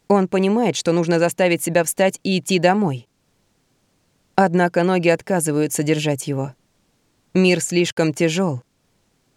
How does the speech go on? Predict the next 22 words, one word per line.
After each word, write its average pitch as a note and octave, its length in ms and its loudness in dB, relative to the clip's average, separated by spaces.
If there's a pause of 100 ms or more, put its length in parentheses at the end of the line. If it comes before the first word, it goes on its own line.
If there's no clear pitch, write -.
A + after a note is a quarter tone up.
(140)
и G#3 80 4
слова F#3+ 320 2
начинают F#3 460 0
выплескиваться F3+ 680 -2
из D3 120 -2
него, C#3+ 340 -2 (560)
идут G#3+ 340 0
потоком. D3+ 640 -2 (1200)
«Не G3+ 200 4
знаю, F3 360 2
чего F3 280 2
им E3+ 200 4
надо, D3 340 -2 (680)
кем A3 260 2
они F#3+ 140 0
хотят G3+ 340 0
меня G3 260 2
видеть. D#3+ 400 -4 (640)
Твердят, F#3 460 2
мол, F3 180 2
будь F#3 220 0
собой, F#3+ 500 0